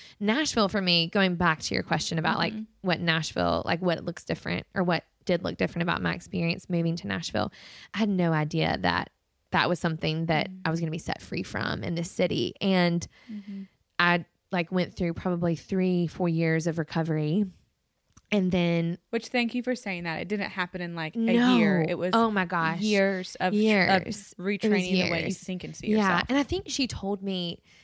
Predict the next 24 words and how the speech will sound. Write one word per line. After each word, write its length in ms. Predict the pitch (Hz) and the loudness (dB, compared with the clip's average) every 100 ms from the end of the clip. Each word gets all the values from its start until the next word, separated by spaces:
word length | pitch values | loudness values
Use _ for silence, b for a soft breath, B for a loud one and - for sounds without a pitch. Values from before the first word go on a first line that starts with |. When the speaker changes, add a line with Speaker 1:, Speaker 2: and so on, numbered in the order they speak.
| _ | _
Speaker 1:
this 120 | 208 | -6
is 100 | 226 | -4
so 120 | - 180 | 0 -2
funny 400 | - - 85 202 | -2 -4 -6 -4
'cause 160 | 208 | 0
I 100 | 196 | 2
think 180 | 185 208 | 0 -2
back 180 | 185 170 | -4 -4
to 80 | - | -4
this. 260 | - 175 - | -4 -4 -6
She 180 | - 220 | -4 -2
said, 340 | - 202 180 170 B B B B B _ _ _ - | 0 0 0 -4 B B B B B _ _ _ 0
you 60 | |
know, 100 | 190 | 2
based 280 | 180 196 202 | 2 0 2
off 160 | 220 175 | 2 2
research 720 | 190 165 180 156 - - - _ _ _ 196 | 0 2 4 4 2 -4 -6 _ _ _ 0
and 120 | 175 | 2
based 220 | 180 175 | 0 2
off 200 | 175 156 | 2 2
of, 160 | 180 165 | 0 2
like, 220 | 160 - _ _ | 0 -2 _ _
the 120 | - 180 | -4 -4
process 800 | - 180 165 180 170 160 - | -2 -4 -2 0 2 0 -6